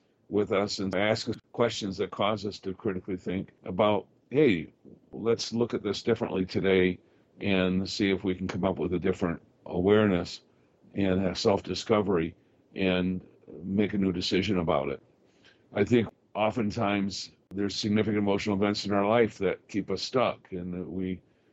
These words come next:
could hold on to being angry or hatred or unforgiveness. Many times we take on the dogma of what other people have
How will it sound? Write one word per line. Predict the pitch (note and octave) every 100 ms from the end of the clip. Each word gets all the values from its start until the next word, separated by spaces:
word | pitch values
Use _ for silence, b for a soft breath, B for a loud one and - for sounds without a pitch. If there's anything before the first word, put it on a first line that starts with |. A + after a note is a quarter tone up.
| _
could | - F#2
hold | G#2+ G#2 G2+
on | G2 G2
to | - G2 E2+ - -
being | G2+ F#2+ F2+ F2+ - _ _ G2+
angry | A2 A#2 G2 G2 F2+ E2 -
or | F2+ E2+ E2 F2+ - _ _ _ -
hatred | C#3+ B2 A#2 - G2 F#2 E2+ F#2 -
or | F#2+ F2+ A#2
unforgiveness. | A#2 A#2 A2+ G2 A2+ F#2+ F#2 D#2+ - - _ _ _ _ _ _ _ _
Many | G2 A#2 A#2+
times | A#2 A2+ A2 G#2 - -
we | G2+ G#2+
take | - A#2+ A2
on | A2 G2+ G2+
the | G2
dogma | F#2 G#2+ G#2+ A#2 G#2+ F#2
of | F2+ D#2+ F#2 F2
what | F#2 F#2+
other | G2 G2+
people | F#2 A2 F#2+ G2 F#2 F#2
have | F#2+ F2+